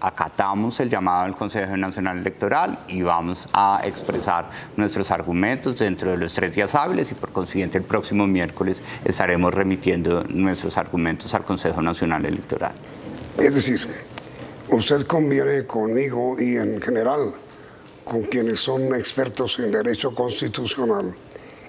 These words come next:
Speaker 2: en que una cosa es el texto y otra cosa el espíritu del texto.
Speaker 1: Exactamente, y sobre todo porque es muy sabia la Corte Constitucional cuando dice:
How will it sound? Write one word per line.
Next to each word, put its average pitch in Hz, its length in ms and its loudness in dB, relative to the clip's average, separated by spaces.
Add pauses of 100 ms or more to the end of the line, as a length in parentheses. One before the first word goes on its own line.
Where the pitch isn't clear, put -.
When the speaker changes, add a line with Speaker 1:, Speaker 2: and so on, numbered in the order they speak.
Speaker 2:
en 117 180 2
que 117 140 2
una 160 340 2
cosa 123 480 2
es 117 220 0
el 98 160 -2
texto 117 560 0 (680)
y 277 120 4
otra 131 260 2
cosa 127 340 2
el 123 120 2
espíritu 151 840 2
del 104 140 0
texto. - 400 -4 (340)
Speaker 1:
Exactamente, 101 720 2
y 98 40 4
sobre 113 280 4
todo 147 340 4 (300)
porque 143 440 2 (200)
es - 480 0
muy 143 400 4
sabia 143 460 2
la 139 120 0
Corte - 300 -4
Constitucional 95 800 -2
cuando 104 260 0
dice: 90 400 -2